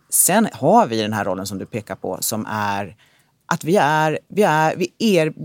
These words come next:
när vi är som bäst så erbjuder vi människor ett sammanhang och en möjlighet att påverka samhället till det bättre som inte finns på så många andra ställen kvar i Sverige. Eh,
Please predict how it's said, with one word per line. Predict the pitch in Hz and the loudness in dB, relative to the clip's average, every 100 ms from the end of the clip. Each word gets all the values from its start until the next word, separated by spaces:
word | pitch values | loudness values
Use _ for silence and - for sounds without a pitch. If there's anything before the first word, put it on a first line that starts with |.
| - | -6
när | 185 | -2
vi | 180 | 0
är | 170 151 | 0 0
som | 170 151 | -4 -4
bäst | - - - - | -4 -6 -8 -8
så | - - | -8 -6
erbjuder | 170 151 127 127 160 147 | -4 -4 -4 -6 -6 -6
vi | 135 143 | -4 -4
människor | 143 120 131 - 131 - | -4 -4 -8 -8 -10 -8
ett | 131 | -8
sammanhang | - 135 123 - 131 139 131 | -6 -6 -6 -8 -6 -6 -6
och | 131 131 | -6 -4
en | 127 | -2
möjlighet | 139 123 117 127 120 | -2 -2 -2 -4 -6
att | 123 | -10
påverka | - 139 113 113 113 131 | -6 -4 -4 -6 -8 -6
samhället | 127 120 123 120 120 | -6 -6 -8 -10 -10
till | 127 | -8
det | 131 | -8
bättre | 101 - - | -12 -12 -8
som | - 135 - | -4 -4 -2
inte | 147 123 | -4 -4
finns | 131 156 151 - | -6 -6 -4 -4
på | - | -6
så | 143 | -6
många | 135 127 127 | -4 -2 -4
andra | 107 | -4
ställen | 123 - 139 | -6 -6 -8
kvar | - 185 143 - | -4 -2 -2 -4
i | 131 | -6
Sverige. | 131 170 180 156 - - - - - - | -4 -4 -4 -6 -8 -14 -20 -20 -20 -12
Eh, | 131 123 120 120 | -6 -4 -4 -8